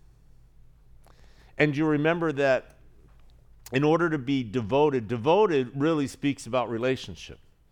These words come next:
And so there is a, an intimacy that takes place. And if you're gonna have intimacy, then there needs to be communication.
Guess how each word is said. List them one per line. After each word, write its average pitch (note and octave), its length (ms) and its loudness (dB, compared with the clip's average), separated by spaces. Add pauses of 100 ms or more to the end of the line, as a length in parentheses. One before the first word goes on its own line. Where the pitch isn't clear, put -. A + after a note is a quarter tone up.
(1600)
And B2 160 0
so C3+ 280 2
there B2+ 300 2
is A2 200 -2
a, A2 240 0 (100)
an B2+ 240 -6
intimacy G#2+ 960 -4 (300)
that A2 260 -4
takes G2 300 -10
place. E2+ 480 -10
And C3+ 100 -2
if A#2 100 -6
you're F3 140 0
gonna A3 240 -2
have E3 300 -4
intimacy, G2 880 -8 (640)
then D3+ 200 0
there D3+ 120 2
needs D#3 440 0
to E3+ 140 -4
be C3 520 -4
communication. B2+ 800 -6